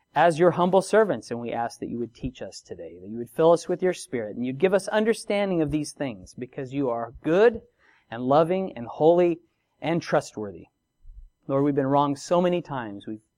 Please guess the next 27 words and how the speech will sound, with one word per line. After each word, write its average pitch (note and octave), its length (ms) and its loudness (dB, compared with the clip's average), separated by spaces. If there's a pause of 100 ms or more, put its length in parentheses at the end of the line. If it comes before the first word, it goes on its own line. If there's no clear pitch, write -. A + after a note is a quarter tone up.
we've A2+ 300 -12
been C3+ 440 -4
mistaken, E3 640 -6 (600)
but - 220 -10
you C#3+ 80 -2
never C3+ 300 -4
have G#2 280 -10
been, G2 200 -18 (160)
nor C3 260 -2
will B2+ 140 -4
you A#2+ 220 -6
ever B2 220 -10
be. G#2 280 -16 (680)
And G#2 140 -12
so G#2+ 160 -10
we G#2 180 -12
love C#3+ 240 -2
you, D#3 120 0
Lord. C3+ 400 0 (100)
We G#2+ 140 -10
thank C3+ 360 -8
you G#2 200 -12 (360)
that G2 120 -12
you're D3+ 220 0
a - 160 -8
great B2 360 -8
God, G#2+ 320 -10